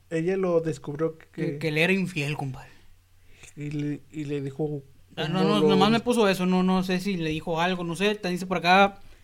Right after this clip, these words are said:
Speaker 2: "También me enseñó a valorarme como persona, a conocer lo bonito y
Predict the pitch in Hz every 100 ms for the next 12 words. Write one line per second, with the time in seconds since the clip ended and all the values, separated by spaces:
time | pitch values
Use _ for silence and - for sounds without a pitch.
0 | - - - 202 240 277 247 185 185 220
1 | 247 254 226 233 208 175 220 240 240 226
2 | 202 185 165 151 151 190 185 147 - 165
3 | 165 180 156 190 202 254 214 180 247 240
4 | 208 208 - - 185 170